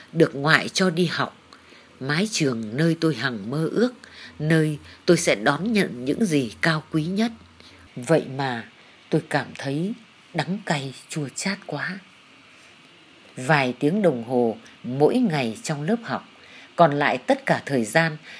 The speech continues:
chúng tôi phải bươn trải với đời, khó nhọc kiếm từng miếng cơm manh áo. Khi trái gió trở trời, kiếm không được miếng ăn, thì chúng tôi đành chịu đói. Bà Dân, ông Tám Em, ông Yên, tất cả cái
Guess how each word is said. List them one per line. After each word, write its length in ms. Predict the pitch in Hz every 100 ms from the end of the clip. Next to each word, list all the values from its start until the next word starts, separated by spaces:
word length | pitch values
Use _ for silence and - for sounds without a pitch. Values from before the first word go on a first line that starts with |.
| -
chúng 240 | 220 233
tôi 240 | 214 170 156
phải 200 | - 104
bươn 260 | 165 170 151
trải 280 | 156 107 101
với 180 | 180
đời, 340 | 156 147 120 95 - - -
khó 260 | - 165 247
nhọc 280 | 208 151 - -
kiếm 240 | 165 214 226
từng 280 | 156 120 107
miếng 180 | 147 202
cơm 240 | 180 151
manh 180 | 151 143
áo. 360 | - 135 160 240 - - - -
Khi 280 | - 170 151
trái 280 | - 156 202
gió 260 | 196 160 220
trở 180 | - 123 101
trời, 280 | - 113 98 - - - -
kiếm 260 | 175 185 247
không 220 | - 165
được 220 | 127 -
miếng 240 | 131 160 226
ăn, 220 | 160 139 - - - -
thì 180 | - 139
chúng 220 | - 185 233
tôi 240 | 185 170
đành 280 | - 131 110 -
chịu 160 | 147 -
đói. 340 | 139 143 214 - - - - - -
Bà 220 | 131 117
Dân, 340 | 104 170 165 147 - - - -
ông 200 | - 160 147
Tám 220 | 139 175 240
Em, 280 | 170 165 151 - - - - -
ông 200 | 156 -
Yên, 280 | 180 165 147 - - - - - -
tất 240 | - 262 -
cả 260 | 160 110
cái 120 | -